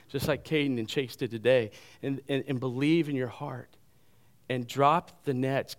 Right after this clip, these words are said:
give up control of what your li-, of your life and all that you're doing and submit to him. That's what Jesus is calling for.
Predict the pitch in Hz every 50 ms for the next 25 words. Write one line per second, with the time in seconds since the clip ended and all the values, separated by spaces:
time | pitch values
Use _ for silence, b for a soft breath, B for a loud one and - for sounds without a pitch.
0 | - - 151 156 175 165 - - 160 165 151 - - - 196 185 - - - -
1 | 160 151 156 160 156 139 - - 139 127 123 127 131 139 135 135 - - - -
2 | 139 139 143 147 151 147 135 127 131 127 123 120 - - 127 131 117 127 135 143
3 | 151 139 131 127 127 127 117 107 107 - - - - - - - 139 147 165 175
4 | 165 165 156 - 147 147 139 127 127 135 131 127 113 104 98 - B B B B
5 | B 127 117 101 - - - 117 107 113 113 - - 110 101 98 95 95 - -
6 | _ _ _ - _ _ _ _ _ _ _ _ _ _ _ _ _ _ _ _
7 | _ _ _ _ _ _ _ - 131 127 - - - - - - 135 139 127 123
8 | 113 - - - - - - - 123 120 113 113 - - -